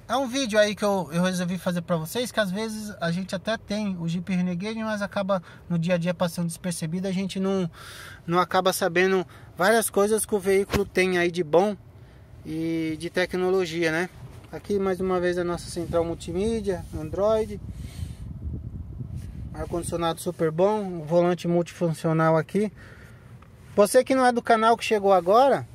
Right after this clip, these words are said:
é... o nosso canal ele, ele preza muito pelo Jeep Renegade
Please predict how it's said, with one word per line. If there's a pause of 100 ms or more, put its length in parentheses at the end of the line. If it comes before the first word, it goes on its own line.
(280)
é...
o
nosso
canal
ele,
ele
preza
muito
pelo
Jeep
Renegade